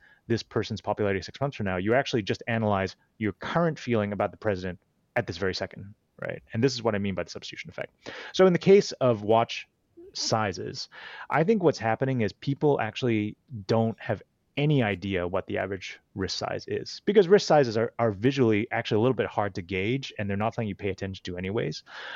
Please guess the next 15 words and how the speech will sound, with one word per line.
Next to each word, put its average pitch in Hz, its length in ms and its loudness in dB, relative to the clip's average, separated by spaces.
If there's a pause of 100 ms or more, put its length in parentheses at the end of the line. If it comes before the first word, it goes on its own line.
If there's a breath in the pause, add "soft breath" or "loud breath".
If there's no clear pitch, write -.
So 156 180 6
what 147 300 2
they're 120 180 4
doing 104 520 2
is 87 120 -4
they're 98 160 0
actually 117 520 0
taking 104 800 -2 (280 loud breath)
the 113 200 2
marketplace 113 920 2
of 92 140 -2
watches 101 640 -2 (420 loud breath)
and 110 240 -2
saying, 104 480 -2 (540)
"Okay, 110 400 -2